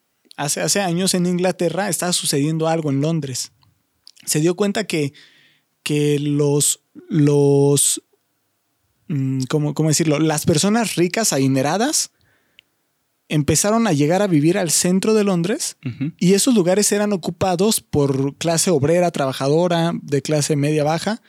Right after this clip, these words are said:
Speaker 2: Ujú.
Speaker 1: Y entonces llegaron ellos y se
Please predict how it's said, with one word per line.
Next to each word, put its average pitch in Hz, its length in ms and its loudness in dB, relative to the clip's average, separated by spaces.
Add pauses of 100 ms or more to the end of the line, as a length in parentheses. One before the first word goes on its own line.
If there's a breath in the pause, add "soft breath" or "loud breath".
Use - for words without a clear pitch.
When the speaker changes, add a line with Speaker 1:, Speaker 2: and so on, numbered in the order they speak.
(140 loud breath)
Speaker 2:
Ujú. 131 220 -8 (480)
Speaker 1:
Y - 100 2
entonces 190 480 0
llegaron 185 480 0
ellos 202 380 0 (360)
y 165 80 -2
se 160 200 0